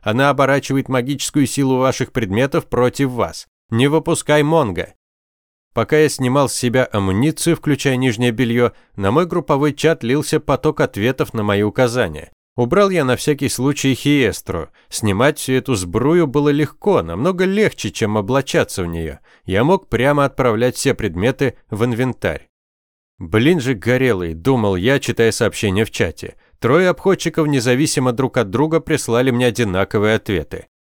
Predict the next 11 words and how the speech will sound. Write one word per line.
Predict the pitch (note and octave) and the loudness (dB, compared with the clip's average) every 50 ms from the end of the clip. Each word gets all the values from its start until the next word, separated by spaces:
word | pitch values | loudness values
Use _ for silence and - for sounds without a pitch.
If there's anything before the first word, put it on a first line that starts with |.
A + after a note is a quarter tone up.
| _ _ _ _ _ _ | _ _ _ _ _ _
Вход | - - F3 G3 F#3+ - - | -6 0 2 2 2 2 -2
в | F#2+ | -8
заднее | E2+ F2+ B2+ C#3+ C3+ A#2+ B2+ A#2+ | -4 0 0 0 0 0 0 -2
помещение | - - A#2 A2+ A#2+ - - - C#3 C3 C3 A#2+ - | 0 -2 -2 -2 -2 -2 -2 0 0 2 2 0 0
клуба | - C3+ C3 A2+ A#2 | 0 -2 0 0 0
Деспирадо | G2 A2+ G#2 - - - A2+ A#2 C3 C3 A#2 B2+ C3 B2 | -2 -2 -2 -4 -2 -2 0 2 2 2 2 0 -2 -2
исчез, | - - - F3 D#3+ - - | -2 0 0 0 0 0 -2
когда | - G2 F2+ G2 G#2+ G2 | -6 -4 -2 -2 -2 0
закрылись | G2+ G#2 - - A#2+ C#3 D3 C#3+ A#2+ F2+ | 0 -2 -2 0 -2 0 0 0 -2 0
зоны | G2+ A#2 A2 A2+ | 0 0 0 0
безопасности. | G2 G#2+ A2 A2 B2+ B2 - D#3+ C#3+ - - - F2 D#2+ - - - F2+ - | -2 -2 0 0 -2 0 2 0 0 0 -2 -6 -8 -8 -10 -12 -14 -16 -16